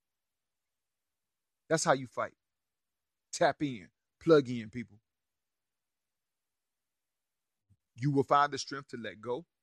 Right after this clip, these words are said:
of the stuff that you thought was best for you. And then you will have a open hand and a free hand to receive all the things that God has for you. And know that he knows what's best for you. You don't.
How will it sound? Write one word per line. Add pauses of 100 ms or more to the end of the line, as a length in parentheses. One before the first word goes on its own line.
(220)
of
the
stuff (100)
that (140)
you
thought
was
best
for
you. (1500)
And
then
you
will (340)
have
a (1040)
open
hand
and
a (140)
free
hand
to
receive
all
the
things
that
God
has
for
you. (1300)
And
know
that
he
knows
what's
best
for
you.
You
don't.